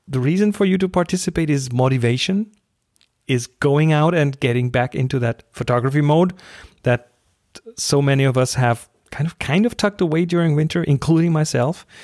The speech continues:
Didn't shoot as much as I wanted to. Um, get off your butts and <laughs> work on your photo mojo.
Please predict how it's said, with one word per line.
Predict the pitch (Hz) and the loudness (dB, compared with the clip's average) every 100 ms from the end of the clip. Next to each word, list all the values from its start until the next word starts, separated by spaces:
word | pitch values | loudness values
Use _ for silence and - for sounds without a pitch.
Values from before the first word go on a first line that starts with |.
| - - | -20 -6
Didn't | - 123 | -2 -2
shoot | - 139 135 | 0 0 0
as | 117 | 0
much | 117 117 - | 0 0 0
as | 135 | 0
I | 127 | 0
wanted | 113 117 131 - | 2 0 -2 0
to. | 143 147 - _ - - - - _ - | -2 -2 -4 _ -20 -20 -20 -20 _ -2
Um, | 127 127 127 127 | 2 4 2 0
get | - 190 | 0 0
off | 208 226 | 2 0
your | |
butts | 190 190 240 226 | 2 0 0 2
and | 180 | 2
<laughs> | 147 139 | 2 2
work | 214 - | 0 0
on | 196 | 2
your | 190 | 2
photo | - 156 165 151 | 0 0 2 0
mojo. | 110 104 107 127 160 | 0 -2 -2 0 0